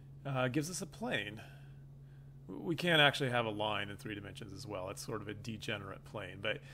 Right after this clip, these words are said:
most generally, uh, we'll say that a graph in three dimensions that has no bends to it,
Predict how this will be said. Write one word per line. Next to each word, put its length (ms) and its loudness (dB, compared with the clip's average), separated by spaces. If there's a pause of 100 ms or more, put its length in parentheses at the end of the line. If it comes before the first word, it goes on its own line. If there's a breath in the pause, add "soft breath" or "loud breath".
(160 loud breath)
most 280 8
generally, 640 8 (320 loud breath)
uh, 180 0
we'll 120 4
say 260 4
that 360 2 (300)
a 100 -2
graph 420 6
in 80 -2
three 260 2
dimensions 680 0
that 200 0
has 160 0
no 160 -2
bends 480 -2
to 240 -6
it, 240 -4